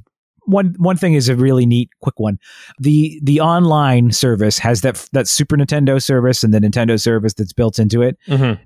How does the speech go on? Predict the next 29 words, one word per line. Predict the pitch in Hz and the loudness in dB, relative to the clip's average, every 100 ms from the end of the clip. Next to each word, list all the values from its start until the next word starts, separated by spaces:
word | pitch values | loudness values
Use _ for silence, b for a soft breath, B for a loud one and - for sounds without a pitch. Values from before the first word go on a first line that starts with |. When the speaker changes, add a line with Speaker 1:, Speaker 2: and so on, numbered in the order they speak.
| - | -8
Speaker 1:
Super | - 262 262 | -2 0 2
Mario | 214 196 185 175 | 2 2 0 0
All-Stars, | 160 156 - 135 101 85 85 | 0 0 -2 -2 -2 -4 -2
the | 143 | 0
original | 156 147 160 | 0 0 -2
Super | - 175 170 | -2 -2 0
Mario | 143 123 123 101 | 2 2 2 0
All-Stars, | 104 98 113 104 98 | -2 -2 -2 -2 -2
is | 113 107 - | -2 -2 0
going | 123 113 113 | 0 0 -2
to, | - 113 101 98 b b b | -4 -2 0 -2 b b b
is | 143 131 | -2 0
on | 156 147 | 0 0
that | 139 | 0
service | - 127 110 - | -2 -2 -2 -2
as | - 127 113 | -2 -2 -2
of | 127 107 | -2 -2
right | 113 104 | -2 -2
now. | 101 95 95 B B - | -2 -2 -4 B B -6
That | 123 143 131 | -4 -4 -2
is | 139 107 | -2 0
the | 123 147 | -2 -2
S | 160 - | -2 -2
N | 143 | -2
E | 135 135 | 0 0
S | 127 - | -2 -2
game | 123 120 120 104 b _ | -2 2 0 -2 b _
that | 127 117 | -2 -2
contains | - 120 110 127 120 117 | -2 0 0 0 2 0